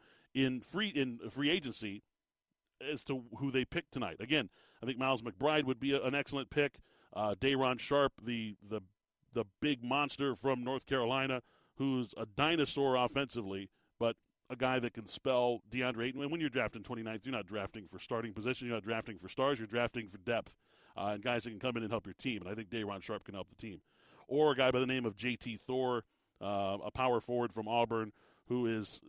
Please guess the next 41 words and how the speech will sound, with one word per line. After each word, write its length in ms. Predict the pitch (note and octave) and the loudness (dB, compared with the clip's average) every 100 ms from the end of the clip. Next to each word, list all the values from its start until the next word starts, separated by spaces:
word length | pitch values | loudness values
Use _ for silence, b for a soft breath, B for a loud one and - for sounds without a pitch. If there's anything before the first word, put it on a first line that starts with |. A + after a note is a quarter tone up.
| F2+ G2+ F#2 | -16 -14 -8
uh, 60 | G#2+ | -8
about 340 | G2 A#2+ B2 - _ _ _ - | 0 2 2 -2 _ _ _ -6
two 160 | D3+ | -2
hundred 200 | C#3 A#2+ | 0 0
pounds 320 | - C3+ B2+ | 0 0 0
soaking 400 | - C#3 B2+ A2+ | 0 -2 -2 -4
wet, 200 | A2 B2+ - _ _ | 0 0 0 _ _
built 180 | A#2 C3 | -2 0
like 160 | B2+ A#2 | 0 0
a 40 | |
wet 220 | G#2+ B2 | 2 2
noodle, 400 | G2+ C3 A#2 F#2 b b b - | 2 0 2 -2 b b b 0
but 260 | C#3 C3 - _ _ _ | 4 4 0 _ _ _
a 60 | A2+ | 2
lot 200 | C3 A2 | 2 2
like, 280 | B2+ A#2+ - | 0 0 0
uh, 240 | A#2+ G#2 G2 | 0 0 0
Chris 200 | D3 - | -2 0
Boucher, 500 | A#2+ G#2 - F3+ F#3+ | -4 -2 2 2 2
who 140 | D3+ | 0
many 240 | D3+ D3+ | 0 2
of 80 | D3 | 0
you 140 | C#3+ C#3+ | -2 -2
may 140 | C#3+ | 0
remember 440 | C3+ C3+ C#3+ C#3 | 0 0 0 0
from 180 | C3 A#2+ | 0 -2
Oregon, 520 | B2+ D3+ C#3+ D3 D3 b b b | 2 2 2 0 -2 b b b
the 80 | A2 | -4
lanky 540 | G#2+ B2+ C#3+ C3 C3 B2+ | 0 0 -2 -4 -4 -4
shot 340 | - C3+ B2 | -2 -2 0
blocker 500 | B2 C3 C3 C3 B2+ | 2 2 2 0 0
guy 260 | A#2+ B2+ B2+ | 0 0 -2
that 120 | A#2 | -4
can 100 | A2 | -6
kinda 200 | C#3 A#2+ | -4 -2
run 200 | A#2 C3 | 0 0
the 80 | A#2 | -4
floor, 380 | B2+ B2+ B2+ | -2 0 0
shoot 200 | A#2 C#3 | -2 -8
the 60 | - | -12
three. 380 | - A#2+ B2+ | -6 -2 0